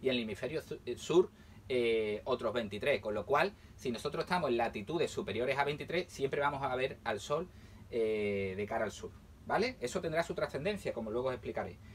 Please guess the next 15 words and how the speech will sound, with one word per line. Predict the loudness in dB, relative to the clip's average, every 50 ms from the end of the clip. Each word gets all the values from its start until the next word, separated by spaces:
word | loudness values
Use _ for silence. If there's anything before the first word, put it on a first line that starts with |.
| -18 -16 -2 4
Bien, | 6 6 6 6 2 -6 -14 -2 4
¿cómo | 6 6 6 8 8
lo | 8 8
hago | 8 6 6
yo? | 4 2 -2 -2 -6 -14 -18 -10 -2
¿Cómo | 2 2 2 4 4
calculo | 4 4 6 8 8 8
el | 8 8
momento | 6 4 2 2 4 4
de | 4 6
la | 4 4
meridiana | 2 0 -2 0 0 0 0 0 -2
con | -2 -4
el | -4
sextante? | -6 -8 -8 -6 -8 -8 -8 -10 -12